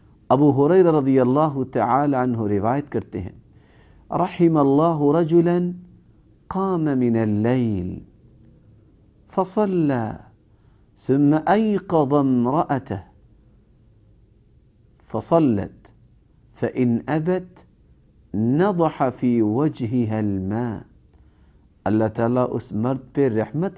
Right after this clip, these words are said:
فرمائے جو رات کو اٹھتا ہے، بیدار ہونے کے بعد نماز پڑھتا ہے اور پھر اپنی بیوی کو بھی اٹھاتا ہے اور وہ بھی نماز پڑھتی ہے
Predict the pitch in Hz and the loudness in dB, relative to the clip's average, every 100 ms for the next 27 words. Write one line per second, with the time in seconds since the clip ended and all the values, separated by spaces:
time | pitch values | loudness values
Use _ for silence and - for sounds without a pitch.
0 | - 113 98 98 78 - _ _ _ _ | -6 -6 -4 -8 -12 -18 _ _ _ _
1 | _ _ _ _ _ _ 101 110 104 107 | _ _ _ _ _ _ -8 -4 -2 -2
2 | 110 - 104 110 - 117 92 90 - _ | -2 -6 -6 -6 -6 -6 -6 -10 -16 _
3 | _ _ _ _ _ _ _ _ - 123 | _ _ _ _ _ _ _ _ -2 2
4 | 120 135 147 156 170 170 175 165 185 185 | 4 6 4 4 0 0 0 0 -2 -6
5 | - - _ _ _ _ - 113 123 143 | -16 -20 _ _ _ _ -4 0 2 2
6 | 175 - 190 185 - 117 104 - - _ | 0 -2 -4 -4 -4 -6 -6 -14 -20 _
7 | _ _ _ _ _ _ _ - 151 160 | _ _ _ _ _ _ _ 0 2 2
8 | 185 185 180 185 127 143 202 196 214 214 | 0 -2 0 0 4 4 2 0 0 2
9 | 202 170 143 113 - - _ _ _ _ | 0 -2 -2 -4 -8 -12 _ _ _ _
10 | _ _ _ _ 113 123 143 143 120 110 | _ _ _ _ 2 4 4 4 4 0
11 | 123 147 - 120 - 95 90 90 - | -2 -4 -6 -8 -6 -10 -10 -12 -20